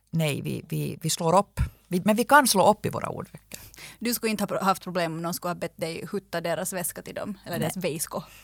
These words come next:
Speaker 1: Nej.
Speaker 2: Mm.
Speaker 1: Nej, det hade jag klarat. <laughs>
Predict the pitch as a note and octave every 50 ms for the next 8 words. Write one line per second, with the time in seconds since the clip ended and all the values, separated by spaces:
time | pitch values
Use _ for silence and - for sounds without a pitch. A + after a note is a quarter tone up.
0 | - - _ - E3 C#3 - - - - - _ _ _ - - F#3 F3+ F3+ E3+
1 | - _ _ - - - D3+ D3+ D#3 D3+ C#3 - - - - - - - - -
2 | - - - - - - - - - - G3+ - - - - - D4 - - -
3 | C4+